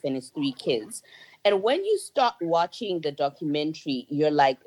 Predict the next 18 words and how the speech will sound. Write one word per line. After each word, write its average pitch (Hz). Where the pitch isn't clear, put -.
"There 147
is 143
no 147
way 135
this 143
man 131
did 123
it." -
And 196
you 214
know 262
why 185
I 170
didn't 165
think 156
he 165
did 147
it? -